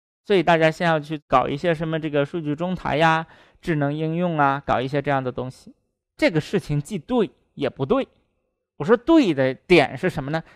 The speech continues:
那的确你最后要有智能化，但我说不对的点是什么？为什么我们今天按照过去的传统逻辑里边，在非智能化的数字化、信息化所建设的基础设施能够承载智能化的应用？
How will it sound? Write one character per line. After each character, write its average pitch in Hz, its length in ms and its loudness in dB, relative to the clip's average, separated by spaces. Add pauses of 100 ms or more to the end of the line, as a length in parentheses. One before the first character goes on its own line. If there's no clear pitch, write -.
那 240 100 4
的 165 300 0
确 294 280 8
你 165 200 2
最 190 160 2
后 185 180 4
要 180 160 6
有 135 160 2
智 240 140 0
能 139 120 0
化， 151 200 0 (580)
但 208 160 6
我 147 100 4
说 175 140 0
不 147 260 -2
对 233 160 2
的 156 120 0
点 135 180 -6
是 147 140 -10
什 - 100 -18
么？ - 100 -18 (920)
为 294 200 4
什 151 160 -2
么 156 100 0
我 131 200 -4
们 107 120 -12
今 170 200 -6
天 170 260 -2
按 175 160 -2
照 131 240 2 (200)
过 240 200 4
去 - 180 -8
的 147 100 0
传 139 360 -4
统 220 200 -4
逻 127 200 -2
辑 151 180 -2
里 127 100 -6
边， 107 240 -10 (200)
在 147 180 2
非 302 240 2
智 240 140 0
能 139 160 0
化 143 180 0
的 135 80 -4
数 160 140 -6
字 143 80 -2
化、 135 180 -2
信 143 180 -10
息 143 120 -10
化 - 240 -6 (240)
所 - 180 6
建 233 240 2
设 185 160 0
的 147 100 -2
基 190 140 -8
础 180 100 -4
设 185 160 0
施 214 320 0 (280)
能 156 320 0
够 240 180 8
承 170 340 -6
载 190 320 0 (220)
智 190 140 -2
能 143 120 0
化 160 140 -2
的 139 60 -2
应 147 220 -4
用？ 170 200 -6